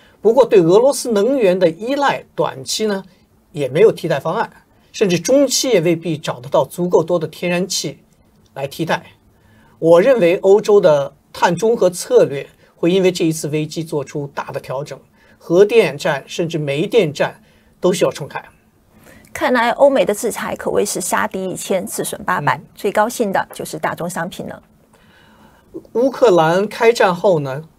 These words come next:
Speaker 1: 石油价格扶摇直上，布伦特原油价格轻松地冲破每桶一百美元的大关。历史上只有三次石油价格突破一百美元的，第一次发生在二零零八年，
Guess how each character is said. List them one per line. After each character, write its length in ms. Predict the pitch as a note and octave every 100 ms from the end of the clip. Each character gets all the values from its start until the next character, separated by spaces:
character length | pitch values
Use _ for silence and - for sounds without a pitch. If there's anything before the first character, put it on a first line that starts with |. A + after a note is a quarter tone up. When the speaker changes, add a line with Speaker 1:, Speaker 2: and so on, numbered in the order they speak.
| _ _
Speaker 1:
石 240 | - F#3+
油 140 | F3+
价 220 | F#3+ C#3 C#3
格 200 | C#3 C#3+
扶 220 | - D#3+
摇 180 | F3+ F3
直 160 | F3
上， 240 | D3 - - _ _ _
布 140 | _ F#3+
伦 120 | G3+
特 180 | A3 G3
原 180 | D#3 D#3+
油 100 | G3
价 200 | F#3 D3
格 100 | D3
轻 320 | D3 A3+ A#3
松 200 | A#3 B3
地 60 | F3+
冲 220 | - F3+
破 400 | F3+ D#3 C3+ - _ _ _
每 160 | D3 E3+
桶 180 | E3+ D3
一 100 | E3+
百 360 | C3 C3 C#3 -
美 180 | D3
元 160 | B2 B2
的 60 | C#3+
大 140 | F3 A#2+
关。 220 | C3 C#3 _ _ _ _ _
历 220 | - B3+ G#3+
史 80 |
上 200 | - F3+
只 140 | E3 F#3
有 160 | G3+
三 400 | - - A#3 B3
次 300 | C4+ - F3
石 320 | C#3 - - F3
油 180 | F3
价 300 | F3 - -
格 180 | C3 C#3
突 240 | C3+ - E3+
破 340 | E3 C#3 - _ _ _ _
一 100 | D#3+
百 160 | E3
美 120 | D#3+
元 220 | A#2 C3 C3+
的， 140 | - _
第 100 | F#3+
一 60 | G#3
次 180 | A3+ F3+
发 140 | F3
生 120 | F3+
在 140 | F#3 D#3
二 220 | - F3
零 140 | D#3 D#3
零 160 | D#3
八 200 | E3 G3+
年， 260 | F#3+ C3+